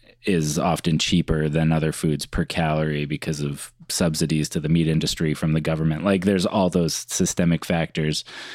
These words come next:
that, uh, just, like, you're ju-, you're just not gonna win that battle. Battles that could possibly be won are gonna be at the legislative level.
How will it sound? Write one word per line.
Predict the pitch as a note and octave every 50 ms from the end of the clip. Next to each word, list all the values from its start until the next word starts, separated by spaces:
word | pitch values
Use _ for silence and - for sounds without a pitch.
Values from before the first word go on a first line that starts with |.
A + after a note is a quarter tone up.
| - - -
that, | - E2+ D#2 D2+ C#2 -
uh, | - D#2+ D#2 A#1+ G#1 -
just, | F2+ F2 D#2+ - - -
like, | F#2+ F#2+ F2+ G#2
you're | G#2 F#2 G#2 - G#2+ G#2+
ju-, | F#2+ - G2 F#2 - _ _ _ _ -
you're | - - - - - A2+ A2 G2
just | G2 F2+ -
not | F#2+ E2+ D#2 -
gonna | - E2 D#2+
win | D2 D2 D#2 D2+ D2 D2 D2+ C#2+ - - -
that | - E2+ D#2+ D#2 D2
battle. | - D#2+ D2+ D2+ C#2+ C#2 C2+ C#2 - - - - - - - -
Battles | G#2 G2 F#2+ G2+ G2+ F#2 E2+
that | - F2 E2 - -
could | - - B2 A#2 G#2 F#2 -
possibly | - A2+ G#2 G2 - - A2+ F#2+ F#2+ G2 F2+
be | E2+ D#2 F2 F2
won | E2+ F2+ F2+ F2 E2 D#2+ D#2 D#2 D#2+ D#2+ - - - - -
are | G2 F2+
gonna | D#2+ E2+ D#2+ D#2+ D#2 D2 D2
be | D2 D2+ E2 E2 D#2 D2+ D2+ D2 C#2+ - _ _ _ -
at | - F#2+ - -
the | F2+
legislative | E2+ D#2+ D#2+ - D#2+ - - - E2 D2+ D2 D2 D2
level. | D#2 D2+ D2 C2+ C#2 D2 D2+